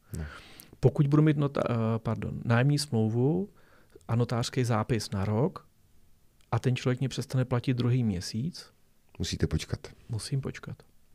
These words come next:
Speaker 2: Mhm. Ale existuje prostě ta varianta, mám-li na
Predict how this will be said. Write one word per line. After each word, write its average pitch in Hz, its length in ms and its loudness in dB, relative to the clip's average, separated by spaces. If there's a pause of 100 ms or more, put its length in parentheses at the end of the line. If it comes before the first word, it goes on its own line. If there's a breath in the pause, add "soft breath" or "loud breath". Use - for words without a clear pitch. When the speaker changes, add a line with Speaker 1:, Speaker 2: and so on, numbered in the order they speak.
(120)
Speaker 2:
Mhm. 110 340 -6 (1300 soft breath)
Ale 147 160 8
existuje 147 420 4
prostě 139 300 0
ta 113 100 -2
varianta, 120 680 0
mám-li 135 600 4
na 120 160 0